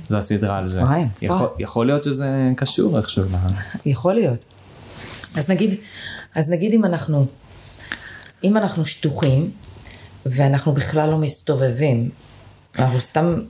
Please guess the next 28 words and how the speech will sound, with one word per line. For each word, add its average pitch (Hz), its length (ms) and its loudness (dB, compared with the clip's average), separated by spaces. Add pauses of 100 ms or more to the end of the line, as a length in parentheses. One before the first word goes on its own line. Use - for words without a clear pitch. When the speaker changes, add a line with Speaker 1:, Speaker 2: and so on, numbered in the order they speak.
(140)
Speaker 2:
תלויים 147 480 2
Speaker 1:
תראי, 123 140 2
Speaker 2:
איפשהו. 135 380 -2
Speaker 1:
אני 123 200 0
לא 147 120 2
מספיק, 160 460 0
אה, 98 60 2 (140)
יודע 95 340 0
לתת 95 300 -2
לך 208 120 -6
טענות 107 720 -2 (800)
חזקות 117 680 -2
לטיעון 110 440 0
הזה, 113 200 2
כדי 98 220 -4
לשלול 117 440 0
לחלוטין 104 500 -2
זה 104 120 0
שכדור 98 480 -2
הארץ 92 360 -2
הוא, 87 260 2
הוא - 140 2 (160)
שטוח. - 680 -2 (600)
אבל 139 540 -2 (380)
אני 90 240 2
פשוט 165 540 -2 (260)
מאמין 113 420 2
למדענים, 101 720 0